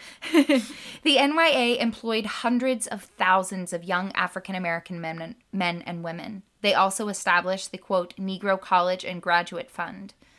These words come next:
Speaker 2: This fund supported over four thousand students in their quest for higher education. Quote, "Invest in the human soul. Who knows? It might be a diamond in the rough."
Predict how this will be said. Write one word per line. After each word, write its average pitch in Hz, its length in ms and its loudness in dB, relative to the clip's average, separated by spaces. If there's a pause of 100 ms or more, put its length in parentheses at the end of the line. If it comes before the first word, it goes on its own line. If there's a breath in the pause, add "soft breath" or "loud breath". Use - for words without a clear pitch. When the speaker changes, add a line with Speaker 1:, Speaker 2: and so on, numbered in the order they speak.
(160 soft breath)
Speaker 2:
This 233 220 -2
fund 214 460 2
supported 208 600 -4
over 196 240 -4
four 202 300 -4
thousand 196 440 2
students 180 520 -8
in 185 140 -8
their 175 120 -2
quest - 400 0
for 180 140 -4
higher 165 280 0
education. - 800 -10 (680 soft breath)
Quote, 226 580 4 (480 soft breath)
"Invest 226 800 2
in 220 120 0
the 208 60 0
human 190 420 -4
soul. 160 360 -2
Who 202 180 -4
knows? 180 640 -2 (200)
It - 220 -12
might 175 260 -2
be 180 140 -6
a 170 40 -6
diamond 151 460 -6
in 143 140 -10
the 143 80 -6
rough." - 360 -6